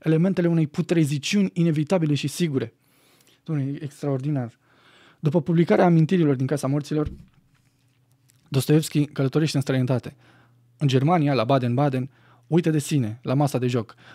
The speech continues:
A, o să vorbim despre scrisorile lui către soție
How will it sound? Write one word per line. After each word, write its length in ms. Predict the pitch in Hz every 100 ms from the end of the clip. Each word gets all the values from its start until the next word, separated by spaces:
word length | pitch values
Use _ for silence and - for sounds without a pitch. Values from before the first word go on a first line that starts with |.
| -
A, 140 | 127
o 120 | 123
să 240 | 131 139 123
vorbim 540 | 131 131 135 156 147 135
despre 540 | 135 - 135 127 - -
scrisorile 540 | - 131 - 147 123
lui 180 | 127 131
către 260 | 123 117 117
soție 480 | 120 - 135 127